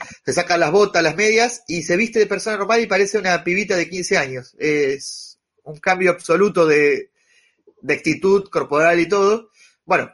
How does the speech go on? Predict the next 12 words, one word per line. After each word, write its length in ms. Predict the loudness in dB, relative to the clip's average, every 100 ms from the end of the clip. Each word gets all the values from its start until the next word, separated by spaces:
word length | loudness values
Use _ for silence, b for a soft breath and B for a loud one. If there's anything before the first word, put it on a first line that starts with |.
| _ _
en 120 | -6 -4
este, 520 | 0 0 0 -4 _
eh, 120 | -8
vestida 320 | -6 -2 -2 0
así 160 | -2
como 160 | -4 -2
un 80 | 0
adolescente, 500 | 0 0 -2 -2 -4
se 120 | -4
encuentra 420 | -4 -6 -2 -2
con 160 | -2 -4
Huey, 360 | -4 -2 -6